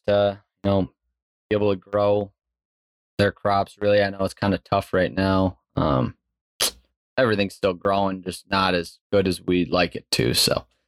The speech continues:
that's kinda the problem we're having up here in Minnesota right now. But other than that,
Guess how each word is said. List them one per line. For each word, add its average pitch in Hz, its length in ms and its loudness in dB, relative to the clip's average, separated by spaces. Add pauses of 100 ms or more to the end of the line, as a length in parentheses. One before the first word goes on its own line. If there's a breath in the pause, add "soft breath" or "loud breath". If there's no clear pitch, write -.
(560)
that's - 160 -2
kinda 107 200 0
the 95 60 -8
problem 90 400 -2
we're 87 100 -4
having 85 300 -2
up 82 180 -4
here 87 140 0
in 80 100 0
Minnesota 85 380 -2
right 87 220 0
now. 90 240 -2
But - 120 -14
other 196 200 4
than 156 160 -10
that, 165 260 0